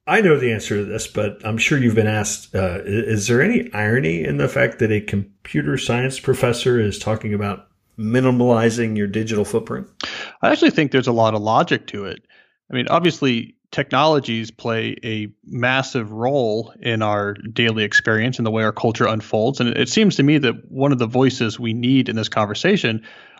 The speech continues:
Speaker 2: are the people who actually work on those technologies themselves. And so to me, it was natural that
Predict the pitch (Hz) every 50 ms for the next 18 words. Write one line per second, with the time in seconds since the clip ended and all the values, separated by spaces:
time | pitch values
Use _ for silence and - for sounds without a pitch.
0 | - - 139 151 147 135 131 139 135 127 131 123 120 120 120 117 117 - 110 104
1 | 113 117 110 113 120 113 110 110 107 - - 107 - 107 104 104 107 107 - 107
2 | 104 95 - 95 95 - - 117 117 110 - 57 - - - - 117 117 110 -
3 | - 113 110 - - - - 131 165 202 208 160 127 123 123 - 113 113 120 131
4 | 131 - - - 104 104 104 104 107 98 -